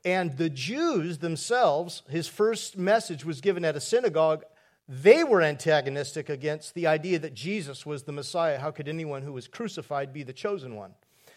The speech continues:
And so he wrote the letter for these three reasons, to ground them in the great truths of the Christian faith. You're gonna hear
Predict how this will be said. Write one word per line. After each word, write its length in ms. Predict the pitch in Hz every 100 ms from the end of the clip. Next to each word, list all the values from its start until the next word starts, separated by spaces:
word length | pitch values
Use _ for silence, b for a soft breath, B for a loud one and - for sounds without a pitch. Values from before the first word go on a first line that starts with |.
| b
And 80 | 147
so 120 | 226
he 120 | 185
wrote 200 | 247 277
the 80 | 277
letter 180 | 202 208
for 140 | -
these 180 | 160 196
three 220 | - 190
reasons, 480 | 175 202 165 139 147
to 100 | -
ground 420 | 147 175 202 247
them 160 | 240 254
in 140 | 196
the 80 | 170
great 300 | 165 185 196
truths 500 | - 196 214 214 180 -
of 220 | 185 175
the 80 | 175
Christian 360 | - 175 - 160
faith. 280 | 185 131 -
You're 100 | 190
gonna 180 | 254
hear 500 | 190 - 254 170 151